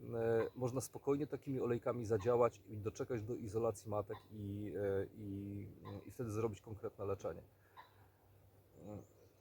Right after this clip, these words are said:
To, co teraz powiedziałem, e, prawdopodobnie, e, wymyka się tym utartym sloganom, że trzeba,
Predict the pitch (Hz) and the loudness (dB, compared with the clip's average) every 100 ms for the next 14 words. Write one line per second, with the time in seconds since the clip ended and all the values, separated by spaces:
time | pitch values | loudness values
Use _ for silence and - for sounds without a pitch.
0 | _ - - - _ 175 - 214 208 - | _ -20 -20 -20 _ -4 2 6 6 6
1 | 147 123 165 165 151 113 135 135 147 120 | 6 12 12 12 12 8 6 6 4 2
2 | 139 139 147 135 151 139 - - 127 127 | 2 6 6 8 8 8 6 4 4 6
3 | 127 110 107 139 151 151 143 139 - 127 | 6 2 0 6 6 6 2 0 0 2
4 | 123 127 - 131 123 127 - 123 117 123 | 2 0 4 4 4 -2 -2 2 8 8
5 | 117 95 101 - 127 117 120 113 107 | 6 0 -2 2 4 8 8 8 8